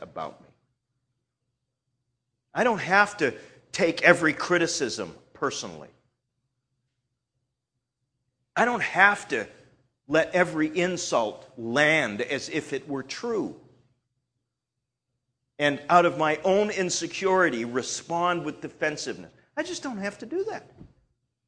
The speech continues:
I can now, living in the kingdom that Jesus is giving me here, ask when I'm criticized or when I'm insulted or when I'm shamed,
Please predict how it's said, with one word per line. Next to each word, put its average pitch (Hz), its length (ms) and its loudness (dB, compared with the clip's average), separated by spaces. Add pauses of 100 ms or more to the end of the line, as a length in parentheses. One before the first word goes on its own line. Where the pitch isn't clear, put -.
(1300)
I 214 280 2 (320)
can 139 280 0
now, 185 560 4 (220)
living 202 300 4
in 180 80 0
the 156 80 0
kingdom 185 420 0
that 151 120 -4
Jesus 170 420 -2
is 156 120 -8
giving 175 320 -2
me 117 120 -4
here, 87 300 -4 (1200)
ask 151 420 4 (600)
when 143 180 0
I'm 131 160 -2
criticized 135 840 -2
or 120 60 -4
when 120 160 -4
I'm 120 180 -2
insulted 113 560 -4
or 156 80 0
when 113 240 -2
I'm 110 160 -2
shamed, 107 460 -6